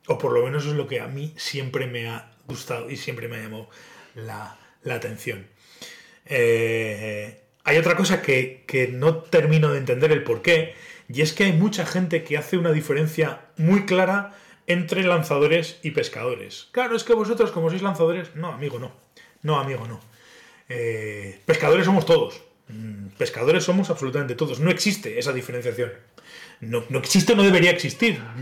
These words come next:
Yo soy pescador igual que uno que pesca en el mar, igual que uno que pesca barbos, igual que pesca uno, eh,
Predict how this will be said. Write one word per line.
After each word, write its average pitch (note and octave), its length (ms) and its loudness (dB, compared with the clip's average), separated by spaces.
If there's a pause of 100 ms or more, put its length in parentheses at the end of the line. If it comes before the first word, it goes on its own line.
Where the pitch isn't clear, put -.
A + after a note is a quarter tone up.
Yo D3+ 220 4
soy F#3 240 2
pescador F3+ 480 2
igual E3+ 360 0
que E3+ 540 0
uno F3 280 -4
que E3+ 160 -4
pesca F3 400 -4
en F3 80 -4
el F#3 100 -2
mar, A3+ 320 2 (320)
igual D#3 360 4
que D#3 140 6
uno D3+ 240 2
que C#3+ 80 0
pesca D#3+ 280 0
barbos, F3+ 400 2 (260)
igual C3 280 -6
que C#3+ 100 -4
pesca D3+ 400 -4
uno, C#3 440 -8
eh, C3 540 -4